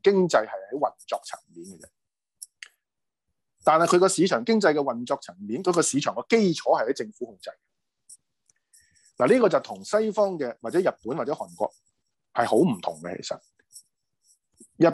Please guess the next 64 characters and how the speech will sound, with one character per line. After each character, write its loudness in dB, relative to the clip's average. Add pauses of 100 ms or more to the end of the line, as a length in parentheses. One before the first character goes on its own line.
(140)
本 6
政 2
府 4
好， 2
曾 -6
幾 4
何 0
時， -12
其 -10
實 -8
佢 -2
同 -8
中 0
國 -4
都 -4
係 0
一 -4
樣 -6
嘅， -4
佢 2
對 4
嗰 4
個 4
政 0
策 2
性 -4
嘅 0
介 0
入 -4
係 -18
好 -10
犀 -4
利。 -18 (240)
誒， -10
韓 -8
國 -2
同 -8
台 -4
灣 2
都 0
一 0
樣 -6
嘅。 -18 (920)
但 4
係 2 (120)
呢 -4
個 0
就 -6
係 -8
工 -4
業 -12
化 -4
階 0
段 -14
啦， -20
我 -20 (120)
覺 -20
得。 -20 (680)
譬 6
如 -6 (320)
做 0
原 -10
精， 2
一 -12